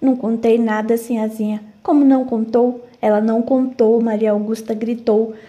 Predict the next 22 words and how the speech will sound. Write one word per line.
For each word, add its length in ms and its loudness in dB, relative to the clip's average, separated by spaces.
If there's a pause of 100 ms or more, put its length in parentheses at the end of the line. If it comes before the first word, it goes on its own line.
(100)
"Se 120 -6
não 220 2
foi 300 0
ela, 220 2
quem 200 -2
foi?" 440 0 (120)
"Você?" 640 -2 (180)
"Eu?" 400 2 (340)
"Sim, 640 -4
neste 360 0
momento. 560 0 (280)
Eu 120 0
não 220 2
sabia, 460 0
mas 240 2
desconfiava. 1080 -2 (200)
Inácio 500 -2
teve 340 0
tempo 380 -2
de 120 -4
chegar 440 -2
aqui 420 -2